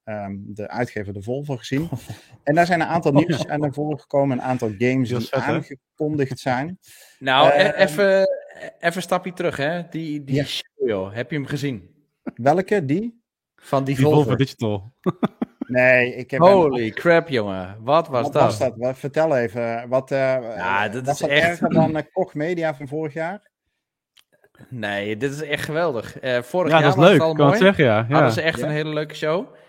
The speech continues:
Speaker 2: Dit
Speaker 3: Ja.
Speaker 2: jaar gingen ze daar gewoon overheen. Gewoon echt de, de rest van de, de, de game-industrie gewoon in de zeik nemen. Ze nemen zichzelf
Speaker 3: <laughs>
Speaker 2: totaal niet serieus.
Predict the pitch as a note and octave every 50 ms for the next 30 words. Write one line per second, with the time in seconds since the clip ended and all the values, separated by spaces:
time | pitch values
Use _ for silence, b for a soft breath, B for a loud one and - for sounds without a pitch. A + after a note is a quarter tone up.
0 | b b b b b _ _ G#2+ C#3+ F3 - G#2 D#3+ D#3 D#3 F3 F#3 E3 - F#3
1 | F3+ F3 E3+ D#3 E3 F3 D#3+ D#3 D3+ D3 C#3 D3 C#3 D3 C#3+ D3+ D3 C3+ A2 F#2
2 | F2 - - - C3+ C3+ C3+ C#3 C#3 C3+ - - C#3+ C#3+ C3+ - - - - A#2+
3 | B2 G#2+ _ - B2 C3+ - B2 C#3+ D#3+ E3+ - - - D3 C#3 C#3+ C#3 C#3+ C#3
4 | - _ _ _ _ _ _ _ _ _ _ - B2 B2+ B2 A#2 A2+ A2+ B2 B2
5 | A#2 A2+ B2 A2+ - C#3+ D#3 D#3+ D#3 D3 C#3+ C#3 - - C#3+ C3+ - C3 B2+ A#2
6 | C3+ C3 B2 A2+ - A#2+ A#2 B2 A#2+ - A#2 A2+ A2+ A2 G#2+ A2 A2 A2+ A2+ -
7 | - A2+ B2 B2+ C3 - - - - D3+ D3 D3 - - - F3+ F3 F3 - -
8 | - G3+ G3+ G3+ G#3 G#3 G#3 F#3+ F3 D#3+ D3+ C#3+ D3 - E3 D3 C#3 C3+ C3 B2
9 | B2 C#3 F#3 C4+ - - -